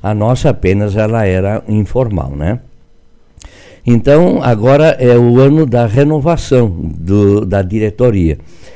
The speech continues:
E é consenso de todos os sócios, né, os que participam, de que realmente nós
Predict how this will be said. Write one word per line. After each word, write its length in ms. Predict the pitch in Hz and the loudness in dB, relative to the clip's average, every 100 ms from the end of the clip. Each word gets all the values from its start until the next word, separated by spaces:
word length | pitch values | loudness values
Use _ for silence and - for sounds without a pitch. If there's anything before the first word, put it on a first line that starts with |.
| - - | -18 -6
E 280 | 101 110 117 | 0 2 4
é 100 | 147 | 2
consenso 920 | 180 180 - 123 107 101 - - - | 0 -2 0 0 0 0 -2 -4 -6
de 220 | 92 107 | -6 -6
todos 480 | 85 110 101 95 85 | -2 0 0 -2 -2
os 260 | 90 92 | -2 -2
sócios, 560 | - 101 87 82 135 110 | -2 -2 0 -2 -4 -4
né, 180 | 87 85 | -2 -2
os 200 | 90 80 | -4 -8
que 140 | - | -10
participam, 760 | 87 85 82 - 98 95 - 147 - - - - | -6 -4 -6 -8 -6 -4 -2 -4 -4 -20 -20 -8
de 120 | 117 | -4
que 140 | 135 143 | 0 0
realmente 680 | 160 185 139 123 120 143 | 2 2 2 2 2 0
nós 520 | 127 107 110 110 - | 2 0 0 -2 -4